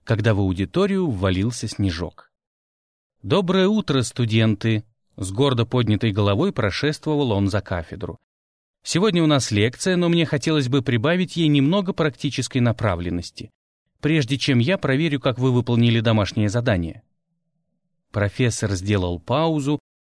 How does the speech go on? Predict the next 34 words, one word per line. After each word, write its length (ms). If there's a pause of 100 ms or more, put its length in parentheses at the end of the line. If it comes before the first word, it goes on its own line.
я 280
усерднее 760
заскрипел 600
стилусом. 800 (680)
"Так 240
вот, 460 (220)
перед 320
тем 280
я 140
хотел 320
бы 100
напомнить, 560
что 160
в 60
конце 360
первого 500
месяца 520
обучения 580
вас 240
ждёт 400
первичный 680
экзамен, 560 (380)
и 160
те, 180
кто 160
его 200
не 180
сдаст, 560 (160)
будут 320
вынуждены 540
прослушать 540
вводные 540
лекции 420
снова. 480